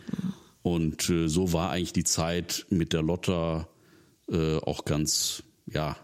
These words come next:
ich sag mal, angenehm zwischen den ganzen Untersuchungen. Wobei, wenn man sein kleines Kind dabei festhalten muss, wenn's dann doch auch wach ist und, äh, an verschiedensten Stellen versucht wird, Blut abzuzapfen,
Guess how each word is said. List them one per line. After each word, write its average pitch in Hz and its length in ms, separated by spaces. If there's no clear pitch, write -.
ich - 60
sag - 140
mal, 85 260
angenehm 110 640
zwischen 104 360
den 90 140
ganzen 92 560
Untersuchungen. 101 920
Wobei, 90 420
wenn 90 140
man 87 300
sein 85 240
kleines 90 420
Kind 127 360
dabei 87 420
festhalten 104 1200
muss, 113 500
wenn's 90 220
dann 87 300
doch 98 220
auch 87 540
wach 104 460
ist 104 440
und, 87 540
äh, 82 360
an 95 200
verschiedensten 110 680
Stellen 101 420
versucht 98 520
wird, 95 220
Blut 123 340
abzuzapfen, - 920